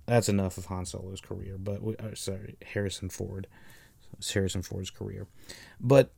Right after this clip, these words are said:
overall, we're here to talk about Star Wars and, you know, what's going on with it. Uh, of course, we have, uh, Andy Serkis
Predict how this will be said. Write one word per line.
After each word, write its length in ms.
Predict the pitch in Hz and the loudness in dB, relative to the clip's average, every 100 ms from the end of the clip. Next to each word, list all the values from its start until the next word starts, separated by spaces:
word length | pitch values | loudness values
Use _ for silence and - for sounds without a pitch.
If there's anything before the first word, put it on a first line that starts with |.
| - 170 | 6 12
overall, 580 | 180 160 139 120 120 | 12 12 10 12 10
we're 140 | 131 135 | 10 8
here 120 | 131 | 8
to 60 | 117 | 6
talk 240 | 113 104 | 4 4
about 240 | 101 101 | 6 4
Star 280 | - - 101 | 2 2 4
Wars 380 | 98 98 98 95 | 4 4 4 2
and, 280 | 98 95 98 | 2 2 2
you 80 | 95 | 0
know, 160 | 95 | 2
what's 220 | 95 95 | 0 -2
going 260 | - 101 98 | 0 0 2
on 140 | 98 | 2
with 200 | 98 95 | 2 0
it. 220 | 98 98 - | -2 -2 -4
Uh, 300 | 98 98 95 - - - - - - - - - | -4 -2 -2 -6 -20 -20 -20 -20 -20 -18 -18 -14
of 120 | - | -4
course, 280 | - 104 - | 2 2 2
we 120 | 104 | 0
have, 400 | 98 98 98 90 | 2 2 2 -2
uh, 540 | - 107 107 110 101 - - | -8 -10 -8 -8 -10 -8 0
Andy 360 | 113 110 107 | 4 4 2
Serkis 520 | - 110 101 107 - | 2 2 2 -2 -4